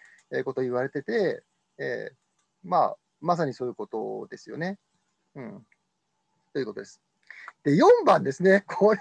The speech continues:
強烈ですよね。原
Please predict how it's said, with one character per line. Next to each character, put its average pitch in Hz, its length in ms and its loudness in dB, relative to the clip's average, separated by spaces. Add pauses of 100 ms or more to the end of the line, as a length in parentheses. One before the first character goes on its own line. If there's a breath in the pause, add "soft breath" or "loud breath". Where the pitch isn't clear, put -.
(100)
強 392 160 6 (140)
烈 403 200 4
で 403 100 6
す 330 80 -4
よ 190 120 4
ね。 - 140 -6 (2500 loud breath)
原 254 140 4